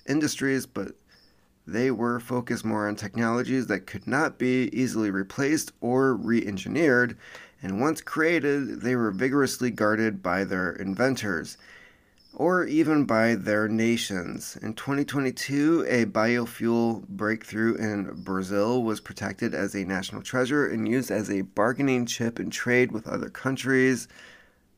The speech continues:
<laughs> Okay. Verifying the auth-,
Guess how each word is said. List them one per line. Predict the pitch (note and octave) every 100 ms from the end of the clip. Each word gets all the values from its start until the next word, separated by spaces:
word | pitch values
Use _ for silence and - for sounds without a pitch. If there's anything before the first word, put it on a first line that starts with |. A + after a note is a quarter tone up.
| _ - _ _ - -
<laughs> | - - - F2 _ _ _
Okay. | G2 F2+ - F#2 G#2+ A#2 - - - - _ -
Verifying | B2 C3+ C3+ A#2+ B2
the | A#2
auth-, | G#2 G2+ - A2+